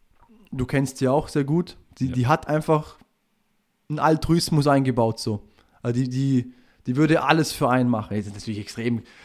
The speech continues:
Speaker 1: formuliert, oder? Aber die, die macht extrem viel einfach, einfach so. Also das klingt so plump, aber die macht es einfach, weil die weiß, es macht einem eine Freude. Und die will da wirklich nichts davon.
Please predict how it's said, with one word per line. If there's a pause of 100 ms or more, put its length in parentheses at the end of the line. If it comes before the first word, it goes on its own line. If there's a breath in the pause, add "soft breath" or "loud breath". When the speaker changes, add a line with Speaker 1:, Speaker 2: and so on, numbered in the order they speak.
(180 loud breath)
Speaker 1:
formuliert,
oder? (260 loud breath)
Aber
die,
die
macht
extrem
viel (440)
einfach, (880)
einfach
so. (1040 loud breath)
Also
das
klingt
so
plump,
aber
die
macht
es
einfach,
weil
die
weiß,
es
macht
einem
eine
Freude. (480 soft breath)
Und
die
will
da
wirklich
nichts
davon.